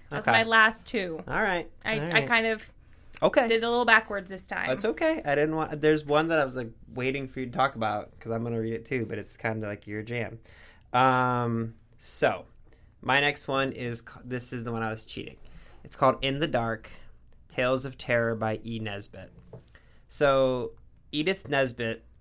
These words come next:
Speaker 2: uh, lived in, like, the early nineteen hundreds, and she was well known for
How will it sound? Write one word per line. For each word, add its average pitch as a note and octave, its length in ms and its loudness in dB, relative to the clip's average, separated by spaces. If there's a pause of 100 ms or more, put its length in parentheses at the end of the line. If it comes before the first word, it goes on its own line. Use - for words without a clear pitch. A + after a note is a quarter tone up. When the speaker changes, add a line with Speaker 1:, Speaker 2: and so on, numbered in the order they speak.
(1300)
Speaker 2:
uh, A2+ 440 2 (840)
lived B2+ 520 -2
in, B2 80 -8
like, A2+ 140 -6
the - 160 -10
early B2+ 520 -2
nineteen A#2 380 -4
hundreds, A2 420 -6 (400)
and A#2 300 -2
she B2 460 -4
was A#2 240 -2
well C3 500 4
known A#2 420 -2
for A2 500 -4